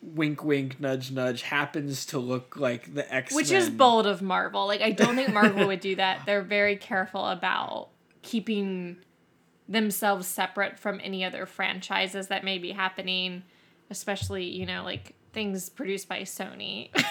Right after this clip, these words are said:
Speaker 1: Right.
Speaker 2: Um, but this, this would be really bold of them
Speaker 1: To
Speaker 2: not
Speaker 1: not
Speaker 2: to,
Speaker 1: to, yeah, I
Speaker 2: yeah.
Speaker 1: mean, 'cause what, they're just flexing, being like, "Yeah, we own Fox now. These are our characters."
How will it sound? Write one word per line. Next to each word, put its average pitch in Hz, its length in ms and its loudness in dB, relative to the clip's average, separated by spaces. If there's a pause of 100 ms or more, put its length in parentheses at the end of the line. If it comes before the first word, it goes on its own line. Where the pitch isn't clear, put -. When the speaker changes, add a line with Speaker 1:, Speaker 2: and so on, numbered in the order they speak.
(380)
Speaker 1:
Right. - 400 2
Speaker 2:
Um, 202 480 8
but 202 400 6 (380)
this, 247 320 2 (120)
this 269 220 0
would 302 140 0
be 277 180 2 (720)
really 196 1000 0 (1120)
bold 185 800 -2 (420)
of 196 140 -4
them 190 360 -2 (500)
Speaker 1:
To 196 80 -2
Speaker 2:
not 202 280 6
Speaker 1:
not - 100 -4
Speaker 2:
to, 220 200 -6
Speaker 1:
to, - 220 -12
yeah, 156 220 4
I - 40 2
Speaker 2:
yeah. - 180 0
Speaker 1:
mean, 170 340 -2
'cause 180 160 -6
what, 175 560 -4
they're 175 140 2
just 214 240 -4
flexing, 165 520 0
being 135 280 -2
like, 120 200 -4
"Yeah, 123 200 0
we 120 200 -2
own 120 140 -6
Fox 117 380 -6
now. 110 160 -4
These 113 180 -4
are 113 80 -4
our 104 160 -6
characters." 107 720 -8